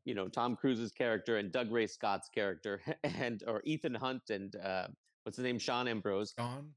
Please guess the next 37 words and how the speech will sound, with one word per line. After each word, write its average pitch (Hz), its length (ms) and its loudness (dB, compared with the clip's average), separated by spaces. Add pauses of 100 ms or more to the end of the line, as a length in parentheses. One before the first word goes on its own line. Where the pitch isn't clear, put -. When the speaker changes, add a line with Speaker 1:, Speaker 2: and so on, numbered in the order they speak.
(320)
Speaker 1:
And 135 160 2
they 123 120 4
find 214 280 2
themselves 180 720 -2 (240)
l-, 110 300 -6
staring 185 460 4
each 170 160 0
other 190 160 2
down 185 400 0
on 120 340 -4
opposite 139 380 -4
ends 147 280 -4
of 123 80 -6
motorcycles, 139 760 -2
and 113 120 -2
they 113 200 0 (160)
decide 95 440 -2
to 110 80 0
drive 131 840 2 (100)
those 120 300 -2
motorcycles 107 720 -8 (260)
towards 170 640 4
each 147 220 -2
other. 113 280 -4 (280)
Head-on 254 400 2
collisions, 185 420 0
by 175 200 4
the 156 60 2
way, 139 200 0
folks, 110 400 -8
are 131 160 -2
the 120 80 -8
deadliest 98 440 -6
kind, 120 280 -6 (280)
but 151 160 2
they 160 260 2 (200)
doesn't 170 380 6